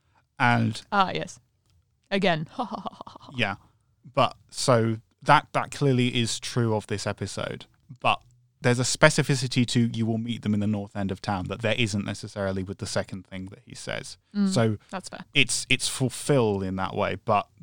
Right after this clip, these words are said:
Speaker 1: there is another trope with prophets
Speaker 2: Mm.
Speaker 1: that you think the prophecy has been fulfilled.
Speaker 2: Yes.
Speaker 1: And then it hasn't.
Speaker 2: Yeah, that scene in general, I really liked the way it was, it was drawn. I thought it was very, um,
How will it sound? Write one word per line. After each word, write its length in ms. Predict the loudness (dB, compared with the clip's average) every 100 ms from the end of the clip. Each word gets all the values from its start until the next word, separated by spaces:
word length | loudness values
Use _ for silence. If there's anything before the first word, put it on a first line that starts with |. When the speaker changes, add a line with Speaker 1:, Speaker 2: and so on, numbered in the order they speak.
| 0
Speaker 1:
there 160 | 2
is 80 | 4
another 340 | 4 4 2 0
trope 360 | -2 -2 -2
with 140 | -6 -8
prophets 560 | -8 -6 -8 -10 -12 -14
Speaker 2:
Mm. 240 | -12 -12 -14 -6
Speaker 1:
that 160 | -4
you 200 | -2 -4 -6
think 460 | -6 2 2 2 -6
the 120 | -6
prophecy 440 | -2 -2 -2 -2
has 100 | -2
been 180 | -2 -4
fulfilled. 600 | -4 -10 -6 -4 -4 -10 -18 _ _ _
Speaker 2:
Yes. 640 | -4 -4 -4 -12 -12 -10 -6
Speaker 1:
And 160 | -4
then 120 | -4 -6
it 100 | -6
hasn't. 480 | -6 -6 -8 -16 -8
Speaker 2:
Yeah, 220 | -2 0
that 220 | 0 -2
scene 260 | -2 0 2
in 120 | 2
general, 600 | 2 0 -2 -4 -6 -8 -12 _ _
I 80 | -6
really 260 | -2 0 0
liked 540 | 0 -2 -6 -12 -10 -6
the 100 | -4
way 220 | -4 -4
it 120 | -6
was, 460 | -4 -4 -6 -12 -16 _ _
it 80 | -4
was 120 | -2
drawn. 460 | 0 2 2 2 -2 _ _ _ _ _ _
I 40 | -6
thought 220 | -2 0
it 100 | 0
was 140 | -2
very, 540 | -2 -2 -2 -2 -4 -8 _ _ _ -6
um, 500 | -2 0 0 -2